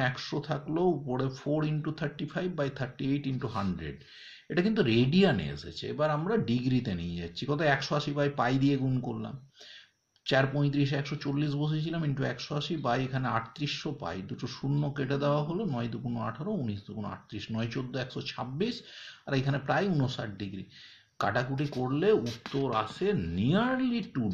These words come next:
degree। সুতরাং এইখানে যে কোণ করবে, angular diameter of the image should be nearly two degree। নেক্সট কোশ্চেন থার্টি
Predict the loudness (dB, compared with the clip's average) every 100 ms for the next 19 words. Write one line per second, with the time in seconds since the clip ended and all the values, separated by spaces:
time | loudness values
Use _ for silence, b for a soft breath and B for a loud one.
0 | -2 -4 -8 -12 -14 -18 B B -8 -4
1 | -2 0 0 0 -2 -2 -4 -6 -4 0
2 | 0 0 -4 -4 -4 -6 -6 -4 4 6
3 | 6 2 B B B -2 2 2 2 0
4 | 0 0 2 2 2 2 0 0 -4 -4
5 | -4 -4 -6 -8 -6 -2 -2 -2 -4 -2
6 | -2 -2 -4 -6 -8 -12 -14 -18 -20 b
7 | b _ -2 -2 -2 -6 -8 -10 -10 -12
8 | -12 -2 0 0